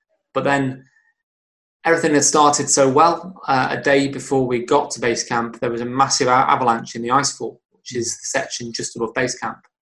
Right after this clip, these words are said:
And sadly, sixteen climbing Sherpas had been killed, which was the biggest disaster in Everest history at the time. So we got to base camp the next day, and it was a very, very somber mood.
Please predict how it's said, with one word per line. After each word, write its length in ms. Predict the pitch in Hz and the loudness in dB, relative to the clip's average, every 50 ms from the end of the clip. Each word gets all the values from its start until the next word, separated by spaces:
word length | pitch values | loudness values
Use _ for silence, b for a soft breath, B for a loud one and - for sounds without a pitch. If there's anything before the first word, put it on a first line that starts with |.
| _ _ - | _ _ -2
And 460 | 123 120 117 117 117 117 120 131 - _ | -2 -2 -2 -2 -6 -6 -8 -12 -14 _
sadly, 380 | - - 143 135 131 131 127 120 | -4 0 0 0 0 0 -2 -2
sixteen 500 | - 143 139 - - - 135 123 117 117 | -2 -2 -2 -2 -4 -6 -6 -6 -6 -2
climbing 300 | - 139 139 139 127 117 | 2 2 2 2 2 -2
Sherpas 380 | - 123 120 110 - 120 110 | -4 -4 -4 -4 -6 -8 -8
had 100 | 117 113 | -8 -8
been 100 | 107 107 | -10 -10
killed, 340 | - - 139 127 113 - - _ _ _ _ _ _ _ _ _ _ _ _ _ _ | -6 -4 -2 -2 -2 -4 -8 _ _ _ _ _ _ _ _ _ _ _ _ _ _
which 220 | - 139 - - - | -2 -2 -2 -4 -6
was 140 | 131 123 - | -6 -4 -2
the 60 | 143 | 0
biggest 320 | 147 170 170 160 - - | 0 2 2 2 0 -2
disaster 520 | 131 123 139 135 131 127 - - 127 120 113 | -2 0 2 2 2 0 -4 -4 -4 -4 -4
in 220 | 117 113 - - - | -4 -8 -10 -10 -8
Everest 240 | - 120 110 107 - | -6 -6 -6 -6 -6
history 260 | 127 113 - - 85 | -6 -6 -6 -8 -12
at 60 | - | -12
the 60 | - - | -8 -4
time. 340 | - 139 139 131 - - - _ _ b b b b b _ _ _ _ _ _ _ _ _ _ _ _ | -2 -2 -2 -2 -4 -10 -18 _ _ b b b b b _ _ _ _ _ _ _ _ _ _ _ _
So 160 | - - - 135 | -12 -8 -2 2
we 40 | |
got 160 | 135 165 160 160 | 2 2 2 2
to 100 | - 135 | 2 2
base 220 | 143 139 131 - | 2 2 2 2
camp 160 | - 127 - | 0 0 0
the 60 | 123 | 0
next 200 | 123 123 - - | -2 -4 -4 -4
day, 320 | - 135 131 127 127 127 120 | -2 0 0 0 0 0 0
and 220 | 113 117 113 110 | -2 -2 -4 -6
it 320 | - - _ _ _ - - | -8 -12 _ _ _ -18 -14
was 120 | 135 - | -12 -10
a 60 | 120 | -6
very, 600 | 110 127 131 131 127 123 123 120 120 117 117 113 | -2 0 2 2 4 4 4 4 4 4 2 2
very 360 | 110 110 123 120 120 117 113 | 0 0 0 0 2 2 0
somber 480 | 113 113 - - 117 117 117 117 113 107 | 0 -2 -4 -2 -2 -2 -2 -2 -2 -2
mood. 320 | 110 110 110 110 110 107 | -4 -4 -4 -4 -4 -6